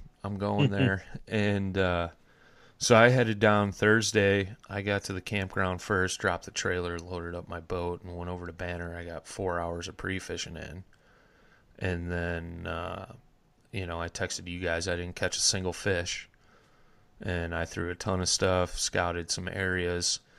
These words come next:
Speaker 1: Granted, I didn't go as f-, well, I did go as far as we did on tournament day. Um, but I didn't hit a bunch of spots that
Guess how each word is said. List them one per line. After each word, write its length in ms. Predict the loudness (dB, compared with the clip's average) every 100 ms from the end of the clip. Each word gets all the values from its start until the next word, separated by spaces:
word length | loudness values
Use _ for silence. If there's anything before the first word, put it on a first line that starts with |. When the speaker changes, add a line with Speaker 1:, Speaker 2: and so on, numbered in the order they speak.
| -20 -20 -20 _ 4
Speaker 1:
Granted, 480 | 6 8 6 4
I 80 | 2
didn't 300 | 2 -2 -2
go 240 | 2 2 2
as 160 | 0
f-, 520 | -6 -12 -18 -18 -18 -14
well, 320 | -4 0 0
I 100 | 0
did 260 | 0 -2 2
go 360 | 2 2 -2 -4
as 140 | -6
far 260 | -2 0 0
as 140 | -4
we 140 | -6
did 180 | -6 -6
on 160 | -6 -8
tournament 440 | -8 -8 -8 -12
day. 280 | -10 -10 -12 _ _ _ _ _ _ _ _
Um, 640 | -12 -12 -12 -14 -14 -18 -20 _
but 140 | -4
I 100 | -2
didn't 340 | -4 -6 -12 -16
hit 380 | -8 -6 -6 -6
a 80 | -8
bunch 280 | -6 -8 -4
of 60 |
spots 600 | -2 -2 -4 -4 -4 -6
that 340 | -6 -6 -6